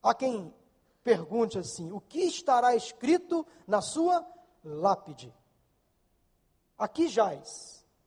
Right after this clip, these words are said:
fulano." O que vão pensar de você depois da sua morte? Que tipo de testemunho você tem dado?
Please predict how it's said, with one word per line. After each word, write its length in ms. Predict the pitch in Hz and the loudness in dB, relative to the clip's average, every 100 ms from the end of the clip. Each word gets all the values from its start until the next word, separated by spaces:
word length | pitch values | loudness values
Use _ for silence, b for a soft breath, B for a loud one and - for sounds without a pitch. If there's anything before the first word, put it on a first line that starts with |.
| _ | _
fulano." 540 | _ 226 190 180 139 120 - _ _ _ _ _ _ _ _ | _ -2 2 2 2 -10 -20 _ _ _ _ _ _ _ _
O 40 | |
que 80 | 349 | -6
vão 160 | 381 359 | -4 -2
pensar 400 | 302 - 254 226 | -2 2 2 2
de 100 | 202 | -2
você 280 | 202 - | -4 -2
depois 300 | 202 - 214 | -2 -2 -2
da 100 | 185 | -2
sua 200 | 170 180 | -8 -6
morte? 480 | 156 139 120 _ _ _ _ _ _ - | -6 -6 -10 _ _ _ _ _ _ -2
Que 100 | 349 | -2
tipo 240 | 381 392 | 0 2
de 100 | 339 | 2
testemunho 880 | - 370 - 339 262 277 349 392 349 | 2 -2 0 -2 -2 -2 4 4 2
você 300 | 285 - 294 | -2 -4 -6
tem 220 | 294 269 | -4 2
dado? 360 | 240 220 190 | 4 4 0